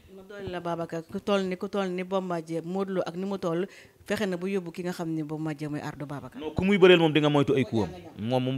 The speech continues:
Speaker 2: du sax Bombardier kese. Waaw, moom kay ku mu ci bëreel, moom da nga moytu ay
Speaker 1: Tolluwaay bi ni mu toll.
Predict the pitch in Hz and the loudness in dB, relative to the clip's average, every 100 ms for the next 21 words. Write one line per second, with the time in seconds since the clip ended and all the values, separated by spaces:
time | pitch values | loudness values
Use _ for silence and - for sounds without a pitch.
0 | 131 151 151 151 143 127 107 104 101 101 | 0 2 2 4 4 2 0 -2 -6 -2
1 | 117 98 104 120 113 127 135 143 156 160 | 0 0 0 -2 0 -2 0 -2 4 10
2 | 160 - - - - 123 131 131 135 131 | 10 8 0 -14 -6 -2 4 6 8 6
3 | 135 131 123 240 240 220 190 180 208 214 | 4 2 0 -2 0 2 0 -2 -8 -10
4 | 185 | -12